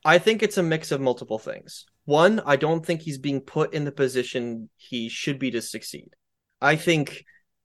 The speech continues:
I remember, um, I'm, I'm referencing Twitter so much. Hmm, I wonder where you can find me. But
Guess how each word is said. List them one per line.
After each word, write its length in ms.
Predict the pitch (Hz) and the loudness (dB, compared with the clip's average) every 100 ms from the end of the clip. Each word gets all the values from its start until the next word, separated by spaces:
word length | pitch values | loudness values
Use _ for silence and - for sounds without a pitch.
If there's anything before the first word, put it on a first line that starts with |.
| _ | _
I 100 | 156 | 4
remember, 640 | 156 170 165 156 135 123 - | 6 8 8 8 10 8 4
um, 340 | 127 120 113 - | 2 2 0 -4
I'm, 200 | 120 117 | -6 -6
I'm 80 | 127 | 0
referencing 420 | 143 196 165 127 | 2 4 2 0
Twitter 260 | 113 170 202 | 2 4 4
so 200 | - 107 | 2 -4
much. 260 | 104 - | -4 -6
Hmm, 260 | - 143 113 | -6 -4 -2
I 60 | 113 | 0
wonder 180 | 123 | 2
where 100 | 127 | 2
you 60 | 127 | 0
can 100 | 117 | -2
find 220 | - 143 | -4 -2
me. 280 | 113 107 131 | -2 -4 2
But 260 | 131 123 | 4 6